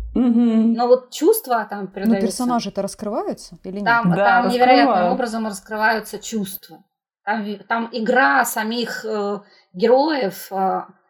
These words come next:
Speaker 2: там ничего, там нет ничего. Там есть только взгляды и
Speaker 1: Мгм.
Speaker 2: музыка.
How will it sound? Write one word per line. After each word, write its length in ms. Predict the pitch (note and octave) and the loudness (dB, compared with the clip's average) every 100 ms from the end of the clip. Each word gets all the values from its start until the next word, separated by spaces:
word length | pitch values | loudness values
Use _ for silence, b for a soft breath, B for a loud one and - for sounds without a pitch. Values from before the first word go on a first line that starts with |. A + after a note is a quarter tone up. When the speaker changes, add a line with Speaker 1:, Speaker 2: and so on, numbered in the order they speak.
| _ - | _ 0
Speaker 2:
там 220 | A#3 B3 | 0 0
ничего, 320 | B3 A#3 G3+ | -4 -6 -4
там 200 | G#3+ A3 | -4 -2
нет 200 | A#3 A#3 | -2 -4
ничего. 720 | A#3 B3 A#3+ D4+ B3 G3 F3+ - | -4 -4 -4 -6 -2 -2 -2 -6
Там 120 | G3+ | -4
есть 200 | F#3 - | -4 -4
только 280 | F#3 F3+ F3 | -6 -4 -6
взгляды 580 | F3+ F#3+ A3 E4 E4+ G3 | -6 -2 2 2 2 0
и 60 | |
Speaker 1:
Мгм. 320 | G3+ G#3+ G#3 | 0 2 2
Speaker 2:
музыка. 320 | G3+ G3+ G3+ | 2 2 0